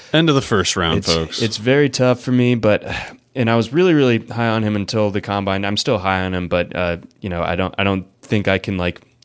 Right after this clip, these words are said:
Speaker 2: dunk on people as much as I would like, but, uh, I will go Darrell Henderson
Speaker 1: Oh, I
Speaker 2: out of
Speaker 1: love,
Speaker 2: Memphis.
Speaker 1: no, I like that pick. I, I still have the faith. I briefly lost it, but even
Speaker 2: I
Speaker 1: though
Speaker 2: did
Speaker 1: he ran
Speaker 2: too.
Speaker 1: the four four nine, I wanted the four four flat. But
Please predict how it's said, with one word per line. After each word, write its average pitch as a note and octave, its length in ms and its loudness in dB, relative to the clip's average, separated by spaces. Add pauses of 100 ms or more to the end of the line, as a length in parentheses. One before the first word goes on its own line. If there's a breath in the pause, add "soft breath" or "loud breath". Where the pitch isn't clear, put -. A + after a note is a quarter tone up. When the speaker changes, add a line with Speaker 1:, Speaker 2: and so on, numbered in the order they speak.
Speaker 2:
dunk G2 300 0
on F#2+ 160 0
people F#2+ 320 -2
as F#2 100 0
much F#2+ 240 -4
as F#2+ 120 -2
I F2+ 120 2
would F2+ 140 -2
like, F2+ 340 0
but, F2+ 200 -6
uh, F2+ 280 -6
I G#2+ 120 0
will G#2+ 100 2
go G2+ 140 0
Darrell F#2 320 -4
Henderson F#2 560 -10 (280)
Speaker 1:
Oh, C3+ 220 -4
I G#2 120 -4
Speaker 2:
out A2+ 40 -6
of G#2 80 -4
Speaker 1:
love, G2 80 -2
Speaker 2:
Memphis. G2 220 -12
Speaker 1:
no, C3+ 100 -2
I A#2+ 140 -2
like G2+ 220 -2
that F2+ 180 0
pick. F#2 260 -2
I, D#3 160 0 (100)
I F#3+ 140 0
still F3 200 -2
have A#2+ 180 -2
the G#2 80 -2
faith. F#2+ 280 0
I A2+ 80 0
briefly C3+ 440 0
lost G#2 400 0
it, G2+ 240 -2
but G2 240 0 (240 loud breath)
even C#3 200 0
Speaker 2:
I C#3+ 40 0
Speaker 1:
though C3 60 2
Speaker 2:
did A#2+ 100 2
Speaker 1:
he G#2+ 40 2
ran G#2+ 180 2
Speaker 2:
too. - 20 2
Speaker 1:
the G2 80 0
four G#2 280 0
four G#2 300 0
nine, G2 560 2
I G2 140 0
wanted F#2+ 320 0
the F#2 80 -4
four F#2 240 -2
four F#2+ 200 -2
flat. F#2+ 460 0
But F2+ 180 0